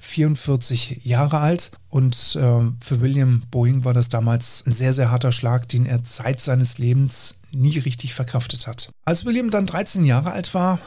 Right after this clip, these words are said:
hat seine Mutter sich dazu entschieden, ihn für seine weitere Schulausbildung dann in ein Schweizer Internat zu schicken. Im Jahre neunzehnhundert kam er dann in die U S A zurück und nannte sich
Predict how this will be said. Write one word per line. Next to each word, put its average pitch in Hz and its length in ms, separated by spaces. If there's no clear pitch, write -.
hat - 420
seine 139 240
Mutter 143 300
sich 156 160
dazu 147 420
entschieden, 143 760
ihn 135 380
für 123 200
seine 123 280
weitere 147 340
Schulausbildung 143 920
dann 127 300
in 127 260
ein 117 380
Schweizer 120 720
Internat 123 520
zu 123 120
schicken. - 400
Im 147 100
Jahre 180 240
neunzehnhundert 170 1160
kam 143 200
er 135 60
dann 131 260
in 131 220
die 117 260
U 127 140
S 117 180
A 117 160
zurück 139 480
und 147 380
nannte 135 260
sich 147 320